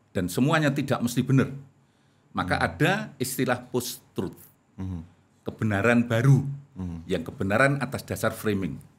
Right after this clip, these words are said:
Speaker 1: Inilah yang dihadapi generasi milenial sekarang. Jadi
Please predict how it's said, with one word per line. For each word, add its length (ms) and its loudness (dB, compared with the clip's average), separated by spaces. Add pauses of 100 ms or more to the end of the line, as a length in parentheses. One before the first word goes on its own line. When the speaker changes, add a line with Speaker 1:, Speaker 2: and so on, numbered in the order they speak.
(280)
Speaker 1:
Inilah 240 2
yang 160 4
dihadapi 400 0
generasi 400 -2
milenial 380 -2
sekarang. 260 -14 (260)
Jadi 380 2